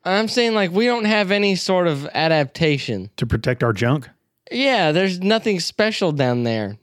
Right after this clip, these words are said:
Speaker 2: So you'd like to, like a dog, just,
Speaker 1: I
Speaker 2: like,
Speaker 1: want
Speaker 2: have
Speaker 1: something crazy.
Speaker 2: have, like, the, the lipstick where you can just kinda, it goes back in and
Speaker 1: No,
Speaker 2: it's
Speaker 1: that's
Speaker 2: protected in there?
Speaker 1: gross. That makes me think of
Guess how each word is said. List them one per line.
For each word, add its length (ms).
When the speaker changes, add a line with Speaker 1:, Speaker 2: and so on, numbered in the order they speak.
Speaker 2:
So 160
you'd 180
like 200
to, 200
like 220
a 40
dog, 340
just, 220
Speaker 1:
I 120
Speaker 2:
like, 80
Speaker 1:
want 140
Speaker 2:
have 100
Speaker 1:
something 400
crazy. 640
Speaker 2:
have, 180
like, 160
the, 220
the 120
lipstick 600
where 200
you 180
can 140
just 180
kinda, 400
it 140
goes 180
back 280
in 200
and 80
Speaker 1:
No, 120
Speaker 2:
it's 60
Speaker 1:
that's 120
Speaker 2:
protected 320
in 120
there? 140
Speaker 1:
gross. 240
That 140
makes 220
me 60
think 240
of 240